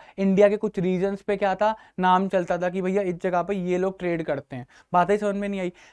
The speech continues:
जब एक ग्रुप ना कॉरपोरेशन में बदल जाता है तो उसका मतलब क्या होता है? सर, मान के चलो एक ग्रुप है, इस ग्रुप में बहुत सारे लोग हैं।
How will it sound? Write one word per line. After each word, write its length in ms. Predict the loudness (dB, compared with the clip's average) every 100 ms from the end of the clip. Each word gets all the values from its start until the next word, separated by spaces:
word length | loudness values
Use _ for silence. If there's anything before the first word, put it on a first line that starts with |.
| -2
जब 140 | 0
एक 140 | 0 0
ग्रुप 260 | -2 -2
ना 80 | -6
कॉरपोरेशन 580 | 0 0 2 0 -2 -2
में 120 | -2
बदल 260 | -2 0 0
जाता 200 | 0 -2
है 40 |
तो 100 | -6
उसका 180 | -6 -6
मतलब 300 | -6 -6 -6
क्या 100 | -4
होता 240 | -6 -6 -10
है? 80 | -12 -18 -20 _
सर, 100 | -4
मान 220 | -2 -4 -4
के 100 | -6
चलो 200 | -4 -4
एक 120 | -2
ग्रुप 280 | -4 -4 -6
है, 140 | -8
इस 100 | -10
ग्रुप 240 | -8 -8 -6
में 140 | -8
बहुत 240 | -6 -6 -4
सारे 220 | -4 -2
लोग 260 | -4 -6
हैं। 180 | -10 -12